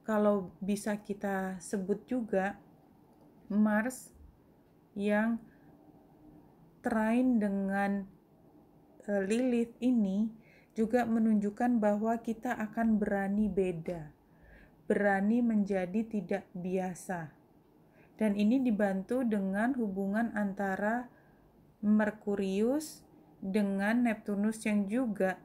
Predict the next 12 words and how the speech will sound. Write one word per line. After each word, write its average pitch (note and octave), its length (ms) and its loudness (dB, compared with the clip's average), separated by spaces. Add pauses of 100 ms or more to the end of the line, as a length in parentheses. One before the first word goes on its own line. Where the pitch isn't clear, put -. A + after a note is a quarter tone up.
nih F3+ 160 -4
ya, G3+ 160 -4
sextile, F#3+ 800 -4
yang F#3+ 400 2
trine, G3 640 -2
trining, F#3 640 -4 (560)
itu A3 320 0
membuat G#3+ 480 2
kita A3 400 -4
menjadi A3 560 2
lebih A3+ 480 -2 (320)
fleksibel A3 880 -2